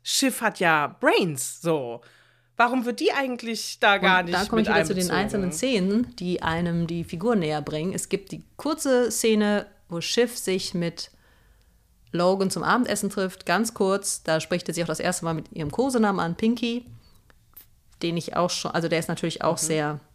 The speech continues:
Speaker 2: verniedlichend. Darin steckt jetzt auch nicht, dass ich diese, meine Tochter als eine starke Führungskraft, äh, wahrnehme. Und im Grunde sagt das Schiff diesen Satz so,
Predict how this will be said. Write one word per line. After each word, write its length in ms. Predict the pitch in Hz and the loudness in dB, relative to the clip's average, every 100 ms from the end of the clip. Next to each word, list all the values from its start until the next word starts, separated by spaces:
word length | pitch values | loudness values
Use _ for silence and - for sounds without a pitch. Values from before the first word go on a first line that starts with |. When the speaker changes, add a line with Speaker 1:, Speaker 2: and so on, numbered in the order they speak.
| _ _ - - - - | _ _ -20 -20 -20 -10
Speaker 2:
verniedlichend. 1040 | 165 170 226 254 254 247 240 247 254 - - - - - - - | -2 4 4 4 2 4 4 6 4 -2 -10 -20 -20 -20 -20 -8
Darin 280 | 160 170 170 | -4 -2 -2
steckt 200 | 185 185 | -2 -2
jetzt 160 | - | -2
auch 180 | - 214 | 0 2
nicht, 240 | 247 226 185 | 2 2 0
dass 120 | 185 | 0
ich 220 | 185 - | -2 -4
diese, 580 | 180 175 160 170 165 170 - - _ _ - | -6 -4 0 0 0 -2 -8 -20 _ _ -10
meine 200 | 170 160 | -6 -4
Tochter 520 | - 185 - 175 165 | -2 -4 0 0 0
als 320 | 156 156 - - | 0 -2 -2 -4
eine 440 | 156 160 160 160 - - | -4 -2 -4 -4 -10 -16
starke 400 | - 185 170 185 | -4 0 2 0
Führungskraft, 840 | - 233 269 - 254 247 - - - - - | 0 2 2 4 2 2 -2 -6 -8 -20 -8
äh, 180 | 185 185 165 | -2 0 2
wahrnehme. 600 | 175 208 262 262 269 302 - - - - - - | 4 4 4 2 2 0 -4 -20 -20 -20 -16 -2
Und 460 | 190 190 185 - - - - - - _ _ _ | 2 2 2 -6 -14 -20 -20 -20 -20 _ _ _
im 260 | 185 185 175 | 0 0 -2
Grunde 640 | 180 170 190 233 240 226 | -4 2 4 6 6 6
sagt 400 | 190 185 196 - | 6 6 6 4
das 160 | 185 - | 0 2
Schiff 240 | 202 196 | 0 0
diesen 300 | 196 185 180 | -4 -2 0
Satz 360 | 160 175 175 - | 0 0 0 -2
so, 360 | 175 170 170 | 0 2 0